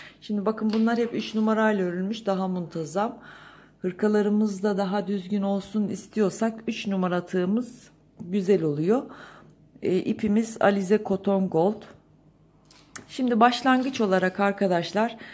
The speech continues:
sanki ilk başlangıçta hani hiç bilmeyenler için bile faydalı bir video olsun istiyorum. O yüzden motifimizin başından itibaren hepsini göstereceğim şimdi sizlere.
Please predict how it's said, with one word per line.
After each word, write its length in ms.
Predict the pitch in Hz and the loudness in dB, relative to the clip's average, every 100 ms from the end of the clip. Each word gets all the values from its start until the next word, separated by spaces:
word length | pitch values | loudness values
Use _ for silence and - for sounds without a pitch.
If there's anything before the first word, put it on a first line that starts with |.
| - - | -20 -14
sanki 400 | - 247 240 - | -2 0 0 -2
ilk 220 | - - | -4 0
başlangıçta 720 | 247 247 247 240 233 - 247 | 0 2 0 0 -2 -6 -2
hani 120 | 233 240 | -2 -2
hiç 200 | - - | -4 -2
bilmeyenler 580 | 254 254 254 247 254 | 0 2 4 4 2
için 500 | 247 - - 233 226 | 2 -2 -2 0 2
bile 320 | 208 196 196 - | 4 4 2 2
faydalı 460 | 202 208 220 226 | 2 4 4 2
bir 200 | 202 196 | 2 0
video 300 | 202 180 214 | 0 2 2
olsun 600 | 185 208 214 - 220 208 - - | 4 2 0 0 2 0 -4 -16
istiyorum. 640 | 170 - - 180 175 247 185 - - - - | -16 -14 -2 0 2 0 -2 -10 -20 -20 0
O 140 | 240 | 4
yüzden 640 | 262 214 175 196 226 254 - - - _ _ _ _ _ - _ _ _ _ _ _ _ _ _ _ _ _ - | 4 2 0 0 2 0 -6 -20 -20 _ _ _ _ _ -20 _ _ _ _ _ _ _ _ _ _ _ _ -4
motifimizin 800 | 226 240 - 208 202 180 208 | -2 -2 -4 -2 -2 0 0
başından 400 | 214 233 226 202 | 0 0 0 2
itibaren 520 | 226 233 196 190 208 233 | 2 2 2 2 2 -2
hepsini 380 | 320 - 220 | -4 -2 2
göstereceğim 640 | 208 202 - 190 170 170 147 | 2 2 2 0 0 -4 -6
şimdi 320 | - 156 147 | -8 -10 -10
sizlere. 520 | 151 143 139 143 - | -10 -12 -10 -10 -10